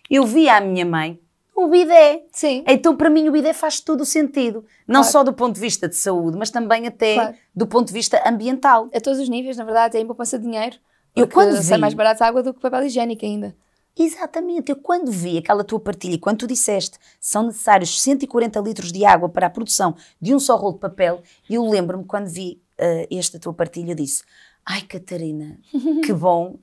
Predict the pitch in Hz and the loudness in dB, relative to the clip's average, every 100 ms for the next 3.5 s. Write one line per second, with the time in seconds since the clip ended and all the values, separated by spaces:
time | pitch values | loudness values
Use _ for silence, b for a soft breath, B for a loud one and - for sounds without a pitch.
0 | _ 196 202 202 208 214 180 202 202 190 | _ -6 0 2 4 2 2 0 2 2
1 | - 202 214 - 208 214 208 202 208 202 | 0 -6 -6 -10 -14 -8 -4 -4 -6 -12
2 | - 214 208 214 b b - - 214 220 | -8 -8 -6 -10 b b -10 -2 0 2
3 | 214 226 220 202 | 0 0 -8 -10